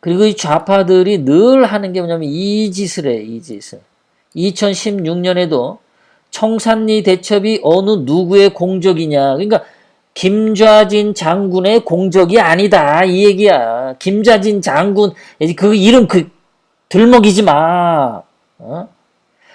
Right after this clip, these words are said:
"청산리 대첩에 김좌진이 싸웠어? 그때 조선인들이 싸웠지?" 이런 얘기야. 마치, 어, 박정희 대통령님이 경제 발전을 시킨다 이렇게 말 안 하고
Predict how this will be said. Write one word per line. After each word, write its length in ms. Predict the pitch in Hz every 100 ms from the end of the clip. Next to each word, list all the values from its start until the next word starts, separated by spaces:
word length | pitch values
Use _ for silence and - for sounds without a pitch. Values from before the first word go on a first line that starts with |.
| _
"청산리 640 | - 220 220 226 226 226
대첩에 640 | 175 170 208 208 214 202
김좌진이 680 | - 165 175 208 202 190 180
싸웠어? 680 | 160 160 151 143 202 233 - _ _ _ _ _
그때 340 | 190 185 220
조선인들이 680 | 214 165 170 214 214 190 185
싸웠지?" 680 | 175 165 151 139 - 220 226 -
이런 360 | 143 208 262
얘기야. 540 | 240 151 120 104 101 _ _ _ _ _ _
마치, 800 | 151 170 185 226 202 190 240 262 _ - - - - _ _ _
어, 840 | 139 170 175 170 165 165 160 156 160
박정희 540 | 160 190 - 233 233
대통령님이 920 | 208 208 220 220 220 202 214 226 220 _
경제 680 | - 156 196 214 190 208 202
발전을 1080 | 151 160 190 - 208 202 202 202 190 160 -
시킨다 1300 | - - 208 208 196 175 _ 196 202 190 185 165 143
이렇게 280 | 180 233
말 200 | 208 185
안 140 | 185 156
하고 500 | 190 190 160 214